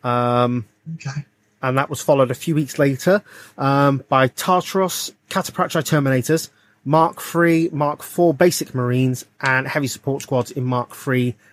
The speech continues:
Speaker 1: and Mark four. None of that's a surprise because their weapons
Speaker 2: No.
Speaker 1: have gone, though.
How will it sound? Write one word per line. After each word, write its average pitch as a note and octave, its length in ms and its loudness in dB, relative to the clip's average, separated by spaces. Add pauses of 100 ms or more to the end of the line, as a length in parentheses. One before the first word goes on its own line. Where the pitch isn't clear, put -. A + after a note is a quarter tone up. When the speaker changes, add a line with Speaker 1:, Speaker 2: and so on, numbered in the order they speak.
(160)
Speaker 1:
and A#2+ 160 -4
Mark A2+ 240 -6
four. G#2 400 -14 (640)
None D3+ 200 4
of C#3 60 4
that's B2+ 240 -2
a A2+ 60 -10
surprise A#2+ 480 -2
because A#2+ 260 -4
their A#2+ 120 0
weapons A#2 600 0
Speaker 2:
No. - 280 -10
Speaker 1:
have G#2 60 -12
gone, G#2+ 240 -6
though. G2+ 200 -14